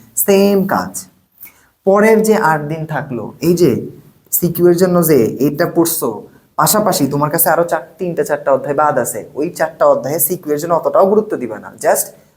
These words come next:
হালকা পাতলা রিডিং টিডিং পড়বা এবং আগের পড়াগুলো আবার রিভিশন দিবা, দিয়ে মোটামুটি সিকিউ এর জন্য আট থেকে দশটা চ্যাপ্টার নিজেকে একদম প্রিপেয়ার রাখবা। সেম প্রসেসে সে এইখানেও কাজ করবা। তুমি দেখবা ভাই, ইনশাল্লাহ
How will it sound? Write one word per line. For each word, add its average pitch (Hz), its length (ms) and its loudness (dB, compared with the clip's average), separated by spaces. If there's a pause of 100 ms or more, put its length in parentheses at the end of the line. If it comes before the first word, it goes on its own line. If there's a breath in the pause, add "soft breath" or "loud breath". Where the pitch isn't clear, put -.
হালকা 143 280 2
পাতলা 147 240 2
রিডিং 127 280 0
টিডিং 160 280 -2
পড়বা 180 460 2 (200 loud breath)
এবং 170 240 0 (100)
আগের 170 260 0
পড়াগুলো 160 340 2
আবার 180 220 2
রিভিশন 147 380 0
দিবা, 110 200 -8
দিয়ে 160 460 -2 (840)
মোটামুটি 175 680 2 (300 loud breath)
সিকিউ 185 360 2
এর 190 120 4
জন্য 208 420 0
আট 165 300 -4
থেকে 202 180 -4
দশটা 151 420 0
চ্যাপ্টার 208 680 -4
নিজেকে 165 300 2
একদম 147 240 0
প্রিপেয়ার 135 360 2
রাখবা। - 320 -4 (260 soft breath)
সেম 214 260 2
প্রসেসে 180 340 -2
সে 190 60 -2
এইখানেও 143 480 -2
কাজ 117 280 -6
করবা। - 260 -14 (840)
তুমি 208 160 6
দেখবা 139 320 2
ভাই, 147 280 2
ইনশাল্লাহ 175 640 0